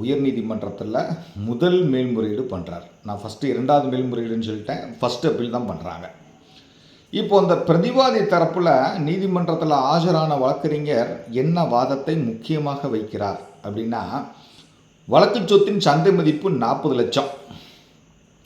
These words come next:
அந்த சொத்தை விற்க வேண்டிய எண்ணம் எந்த காலத்திலும் பிரதிவாதிக்கு கிடையாது. இந்த பிரதிவாதி வாதியிடம் ஏழு லட்சம் ரூபா கடன் வாங்கினார். அந்த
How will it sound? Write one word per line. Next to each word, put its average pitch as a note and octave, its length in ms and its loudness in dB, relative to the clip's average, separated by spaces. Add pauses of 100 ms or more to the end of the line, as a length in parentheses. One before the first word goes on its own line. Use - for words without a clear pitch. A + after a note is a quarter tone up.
(240)
அந்த C3 300 -2
சொத்தை - 480 -2
விற்க E3 400 0
வேண்டிய E3 400 0
எண்ணம் D3+ 540 0
எந்த C3+ 300 0
காலத்திலும் D3+ 500 -2
பிரதிவாதிக்கு C3 760 -4
கிடையாது. F#2 480 -8 (1500)
இந்த E3 280 2
பிரதிவாதி G3 680 4
வாதியிடம் F3+ 760 4
ஏழு D3+ 220 4
லட்சம் D#3+ 280 2
ரூபா F3 140 0
கடன் C3+ 300 -2
வாங்கினார். G#2 460 -4 (580)
அந்த B2 320 -4